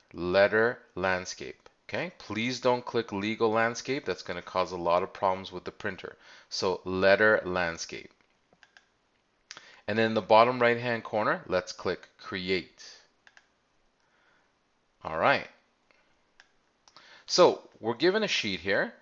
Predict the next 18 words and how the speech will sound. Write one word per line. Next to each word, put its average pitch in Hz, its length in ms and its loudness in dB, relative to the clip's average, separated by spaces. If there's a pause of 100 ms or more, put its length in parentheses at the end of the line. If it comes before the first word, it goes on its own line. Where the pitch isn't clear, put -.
(920)
which 110 220 -4
is 104 120 -4
in 113 240 -2
landscape 107 1000 2
orientation 95 920 -2
because - 320 -8
we 92 80 -12
told 147 320 0
it, 185 120 0 (120)
we 101 120 -8
told 113 220 0
the - 80 -4
computer 113 440 -6
that 92 180 -4
that's 90 260 0
what 80 140 -6
we 90 100 -6
wanted. 90 400 -6